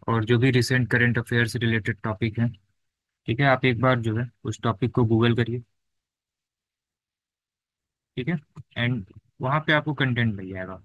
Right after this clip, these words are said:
वहाँ से आप नोट्स बना लीजिए। जो भी टॉपिक है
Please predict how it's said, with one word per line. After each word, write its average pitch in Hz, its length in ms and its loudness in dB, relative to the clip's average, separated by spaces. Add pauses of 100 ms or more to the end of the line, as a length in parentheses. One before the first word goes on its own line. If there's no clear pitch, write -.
वहाँ 113 200 -4
से 123 120 -6
आप 120 160 -4
नोट्स 120 280 -4
बना 120 220 -2
लीजिए। 110 260 -6 (960)
जो 135 160 2
भी 170 160 4
टॉपिक 151 420 0
है 110 180 -2